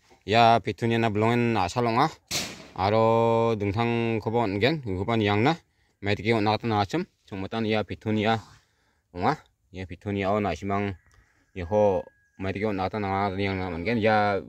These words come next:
ge a o ni anti gini rang wahar ping rang. Anti gini rang wahar ni tau de ya jadul rang wakhat paing jok. Aro ya jadul bahir rang wakhat papling hai yan dege. Ya, uno tau anching onang nakata nangke no de ambono.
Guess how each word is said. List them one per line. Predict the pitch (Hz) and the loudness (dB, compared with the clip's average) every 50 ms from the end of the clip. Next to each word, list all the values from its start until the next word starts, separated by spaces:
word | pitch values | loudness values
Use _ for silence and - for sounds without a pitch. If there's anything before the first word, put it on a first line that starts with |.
| 95 - 90 | -14 -16 -10
ge | 82 95 101 98 | -6 -4 0 2
a | 104 107 113 | 2 2 4
o | 120 | 4
ni | 127 131 135 135 | 4 4 4 4
anti | 127 110 107 - 131 135 | 2 2 0 -2 -2 0
gini | 131 135 131 131 | 2 4 4 4
rang | 135 135 131 120 | 4 2 2 0
wahar | 113 127 139 127 | 2 2 2 2
ping | - - 120 120 127 | 2 0 0 0 0
rang. | 156 180 - _ _ _ _ _ _ _ _ | 0 -2 -4 _ _ _ _ _ _ _ _
Anti | - 98 101 101 127 131 | -6 -4 -4 -2 0 2
gini | 139 143 143 135 | 2 4 4 6
rang | - - - | 4 4 4
wahar | 127 135 135 | 4 4 4
ni | 139 135 | 4 4
tau | 135 123 127 | 4 4 4
de | 131 | 4
ya | 131 135 135 127 | 4 4 4 4
jadul | 117 110 104 107 120 127 | 4 2 2 2 2 4
rang | 135 139 139 135 117 107 | 4 4 4 4 0 0
wakhat | 113 131 - - | -2 -2 -2 0
paing | 123 120 127 123 | -2 -2 0 0
jok. | 123 160 - _ _ - | 0 -2 -2 _ _ -4
Aro | 101 110 120 131 | 0 2 4 4
ya | 127 127 127 | 6 6 4
jadul | 117 117 104 110 120 127 104 | 2 2 -2 -2 0 0 4
bahir | 110 107 104 117 117 | 4 2 4 2 2
rang | 117 117 120 123 123 95 | 2 2 2 2 0 -2
wakhat | - 117 113 | -4 -6 -4
papling | - 107 101 95 107 107 | -2 -2 -2 -2 -4 -4
hai | 110 120 110 110 | -2 -2 0 0
yan | 107 | 0
dege. | 98 98 123 170 202 _ _ _ _ _ _ _ _ _ _ _ - | 0 0 0 -2 -2 _ _ _ _ _ _ _ _ _ _ _ -8
Ya, | 87 101 123 143 - _ _ - | -4 -4 -4 -4 -6 _ _ -10
uno | - 92 98 104 104 107 101 | -6 -2 0 2 2 2 2
tau | - 90 98 110 110 | 2 2 4 4 4
anching | 104 90 80 - 113 113 113 110 107 101 92 | 4 2 0 -2 -2 0 0 0 0 -2 -2
onang | 90 87 95 | -2 -2 0
nakata | 107 107 101 98 90 104 | 0 0 0 0 -2 -2
nangke | 104 104 104 123 | -2 0 0 2
no | 120 110 110 | 2 2 2
de | 107 120 | 2 4
ambono. | 113 107 98 95 110 120 135 175 190 | 4 4 2 2 2 2 2 2 0